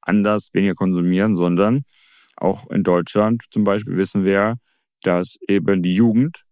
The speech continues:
weniger trinkt, die machen dafür andere Dinge. Und in China ist es teilweise ebenso. Und der Weinkonsum zweitausendvierundzwanzig global lag dann nur noch bei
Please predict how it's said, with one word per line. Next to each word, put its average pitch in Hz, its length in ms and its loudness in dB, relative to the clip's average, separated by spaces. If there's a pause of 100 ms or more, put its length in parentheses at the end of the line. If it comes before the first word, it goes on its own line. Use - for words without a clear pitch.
(220)
weniger 101 340 0
trinkt, 123 340 -2 (180)
die 104 40 -2
machen 92 180 -2
dafür 85 220 -4
andere 95 220 -2
Dinge. 110 300 -2 (140)
Und 95 280 -2
in 92 140 -4
China - 260 -4
ist 95 100 -4
es 104 140 -8
teilweise 98 560 0 (200)
ebenso. 98 800 0 (540)
Und 90 260 -2 (160)
der 98 100 0
Weinkonsum 104 580 0
zweitausendvierundzwanzig 90 920 -2
global 87 580 -2 (840)
lag 92 280 -2
dann 92 160 -2
nur 95 100 -2
noch 90 200 -4
bei 87 300 0